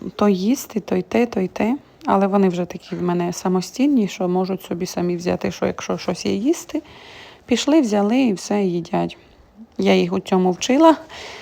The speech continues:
то я дуже рада, що вони самостійні. Далі витирати треба ж, звичайно, ці двері білі, які б вони не були.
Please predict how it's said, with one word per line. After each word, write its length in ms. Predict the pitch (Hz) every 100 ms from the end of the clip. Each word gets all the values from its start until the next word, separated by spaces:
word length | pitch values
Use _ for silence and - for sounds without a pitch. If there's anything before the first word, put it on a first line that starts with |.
| -
то 100 | -
я 80 | 202
дуже 300 | 190 190 185
рада, 360 | 180 170 170 185
що 300 | - 175 170 - - -
вони 280 | 190 196 226
самостійні. 760 | - 170 165 - 156 156 165 - 50 - - _ _ _ _ _ _ _ _ _ _ _ - _ - - - 226
Далі 240 | 208 185
витирати 680 | 185 185 196 185 185 - 180 - - _ _ _
треба 300 | - 180 170
ж, 120 | 170
звичайно, 520 | - 180 - 180 175 170
ці 200 | - 175
двері 420 | 180 254 302 254
білі, 360 | 226 233 226
які 300 | 208 208 -
б 80 | 180
вони 240 | 185 190 190
не 140 | 185
були. 400 | 180 185 208